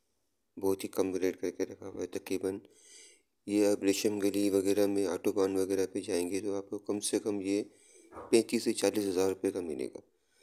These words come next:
यहाँ पे हमने कम से कम बीस हज़ार भी नहीं, दस हज़ार भी नहीं, सिर्फ छः हज़ार रुपये का प्राइस रखा हुआ है इसका। आपको बहुत ही मज़ा आएगा, पहनेंगे, देखेंगे, आप बोलेंगे, "वाकई बहुत ही रियाज के साथ मिल रहा है ये।"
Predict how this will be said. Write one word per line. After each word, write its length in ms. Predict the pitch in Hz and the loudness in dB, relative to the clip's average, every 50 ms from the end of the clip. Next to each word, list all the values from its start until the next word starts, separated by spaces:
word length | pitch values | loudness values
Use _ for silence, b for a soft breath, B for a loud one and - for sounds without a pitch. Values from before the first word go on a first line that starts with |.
| b b b b b b _ - | b b b b b b _ -4
यहाँ 120 | 98 101 | -4 -2
पे 140 | 98 - 113 | 0 -2 -2
हमने 300 | 101 95 98 101 104 104 | -2 0 0 0 0 0
कम 220 | 101 - 101 101 98 | 0 0 -2 -2 -2
से 160 | 98 - 104 | -2 -2 0
कम 240 | - 107 101 101 98 | 2 2 0 0 -2
बीस 220 | 107 110 104 101 | -2 -2 0 2
हज़ार 260 | 107 101 98 98 98 98 | 2 4 6 6 4 4
भी 120 | 104 101 | 2 0
नहीं, 180 | 98 98 101 98 | 0 0 -2 0
दस 240 | 98 - 101 98 | 0 0 0 0
हज़ार 280 | 101 98 95 95 92 92 | 0 0 0 2 0 0
भी 140 | 98 101 95 | -2 -4 -6
नहीं, 140 | 92 95 104 | -6 -8 -8
सिर्फ 340 | - - 113 117 113 - - | -6 -2 -2 0 0 0 -2
छः 220 | - - 107 101 101 | -2 0 2 2 2
हज़ार 200 | 95 107 98 98 | 2 0 0 0
रुपये 200 | 95 - 101 98 | 0 0 -2 -2
का 120 | - 107 | -2 -4
प्राइस 360 | - - - 98 98 95 - | -6 2 4 4 4 4 2
रखा 180 | 92 85 - 104 | -4 -4 -4 -6
हुआ 160 | 104 107 110 | -6 -2 0
है 60 | 104 | 0
इसका। 260 | 98 - - - 95 - - B B B B B B B B B B B B B B B B _ - - - | 0 0 -2 -4 -6 -8 -8 B B B B B B B B B B B B B B B B _ -8 -6 -6
आपको 280 | 98 - - - 107 | -6 -6 -2 -4 -2
बहुत 360 | 92 - 104 104 104 - - | -2 0 -2 -2 -2 -2 -4
ही 60 | 117 107 | -2 -2
मज़ा 320 | 101 95 95 98 107 101 | 0 -2 -2 -2 -4 -2
आएगा, 200 | 98 98 98 110 | -2 -2 -2 -2
पहनेंगे, 680 | 101 - 107 101 104 107 104 104 101 110 104 101 101 | -2 0 -2 -2 0 -2 -6 -6 -2 -2 0 0 0
देखेंगे, 640 | 98 - - 95 95 95 - 107 101 98 98 110 98 | -2 -2 0 0 0 2 4 2 2 2 2 2 2
आप 200 | 98 98 95 - | 2 2 2 2
बोलेंगे, 340 | - 104 95 101 101 101 113 | 2 2 4 4 2 4 4
"वाकई 280 | 95 92 92 - 113 107 | 2 2 2 2 0 0
बहुत 300 | 92 87 95 101 101 - | 0 2 0 0 2 2
ही 60 | 101 | 0
रियाज 260 | 95 104 90 90 - | 0 0 -2 -4 -4
के 100 | - 101 | -4 -6
साथ 160 | - - 98 - 104 | -2 -2 -2 -2 -2
मिल 120 | 92 90 | -6 -6
रहा 200 | - - 101 104 | -6 -8 -10 -8
है 100 | 104 101 | -8 -8
ये।" 120 | 101 - | -10 -10